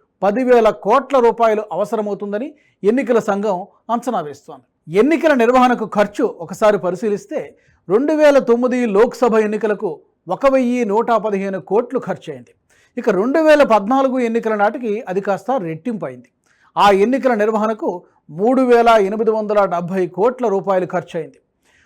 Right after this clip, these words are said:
రెండు వేల పంతొమ్మిది ఎన్నికలు వచ్చే నాటికి ఈ ఖర్చు ఏకంగా పది రెట్లు పెరిగి పదివేల కోట్లకు చేరుకుంది. ఈ ఖర్చు కేవలం పార్లమెంటు ఎన్నికల వరకు మాత్రమే. ఇక అసెంబ్లీ ఎన్నికల నిర్వహణకు ఖర్చులు తడిసి మోపుడవుతున్నాయి. ఒక్కొక్క రాష్ట్రంలో అసెంబ్లీ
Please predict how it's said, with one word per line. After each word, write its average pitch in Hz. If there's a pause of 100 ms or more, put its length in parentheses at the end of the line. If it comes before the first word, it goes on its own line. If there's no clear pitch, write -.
(160)
రెండు 262
వేల 302
పంతొమ్మిది 254
ఎన్నికలు 233
వచ్చే 214
నాటికి 233
ఈ 208
ఖర్చు 196 (360)
ఏకంగా 196
పది 170
రెట్లు 233
పెరిగి 247 (280)
పదివేల 214
కోట్లకు 202
చేరుకుంది. - (440)
ఈ 190
ఖర్చు 202 (380)
కేవలం 233 (140)
పార్లమెంటు 233
ఎన్నికల 214
వరకు 214
మాత్రమే. 196 (380)
ఇక 208
అసెంబ్లీ 285
ఎన్నికల 247
నిర్వహణకు 220
ఖర్చులు 196
తడిసి 202
మోపుడవుతున్నాయి. 151 (580)
ఒక్కొక్క 277
రాష్ట్రంలో 233
అసెంబ్లీ 226